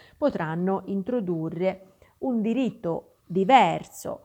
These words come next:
ed ulteriore rispetto a quello che aveva introdotto in giudizio la parte attrice. Quindi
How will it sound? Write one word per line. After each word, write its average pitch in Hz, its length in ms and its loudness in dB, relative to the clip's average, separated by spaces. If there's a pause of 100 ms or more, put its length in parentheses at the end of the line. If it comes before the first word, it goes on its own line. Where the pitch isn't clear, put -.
(340)
ed 196 180 -2
ulteriore 196 720 -2
rispetto 185 580 -6
a 226 80 0
quello 180 800 0
che 190 300 0
aveva 175 720 -4
introdotto 175 640 -6
in 269 80 -6
giudizio 156 440 -6
la 151 120 -6
parte 151 320 -12
attrice. - 600 -14
Quindi 220 480 -4